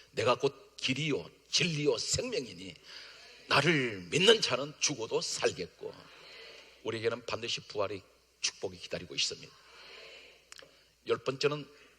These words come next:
무엇을 의미합니까? 계시록 오 장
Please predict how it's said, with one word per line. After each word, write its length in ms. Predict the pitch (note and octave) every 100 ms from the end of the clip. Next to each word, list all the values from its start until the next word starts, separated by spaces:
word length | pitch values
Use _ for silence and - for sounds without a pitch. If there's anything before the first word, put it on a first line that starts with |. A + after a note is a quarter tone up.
| -
무엇을 420 | G2+ G#2 A#2 A#2
의미합니까? 720 | G#2 F#2+ F2 F#2+ E2+ - - - - _ _ _ - - _ -
계시록 400 | C3 A#2+ C3 C3 -
오 140 | G#2
장 240 | - G#2